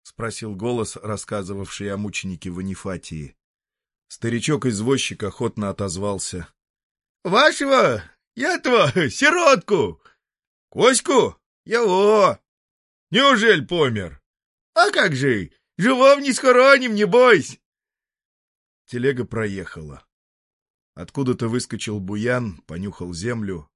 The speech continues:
фыркнул и, поджав хвост, скрылся в щель забора. Мальчишка кричал: «Братцы, ять Коську!»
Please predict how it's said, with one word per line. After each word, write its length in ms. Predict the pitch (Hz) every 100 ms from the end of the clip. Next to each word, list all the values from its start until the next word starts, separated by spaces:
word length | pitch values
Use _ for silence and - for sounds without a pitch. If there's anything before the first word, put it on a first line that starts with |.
| _
фыркнул 640 | - 135 120 123 117 98 _ _ _ -
и, 80 | 120
поджав 480 | 127 110 113 131
хвост, 420 | - 110 95 - -
скрылся 560 | - 107 113 110 92
в 60 | 80
щель 280 | - 90 82
забора. 600 | 87 76 78 73 67 _ _ _ _ _ _ _ _
Мальчишка 500 | 98 101 - 113 -
кричал: 480 | - 113 - 110 98 _ _ _
«Братцы, 840 | - 285 320 320 320 339 302 170 -
ять 340 | 151 262 302 -
Коську!» 800 | 320 311 - - 302 185 113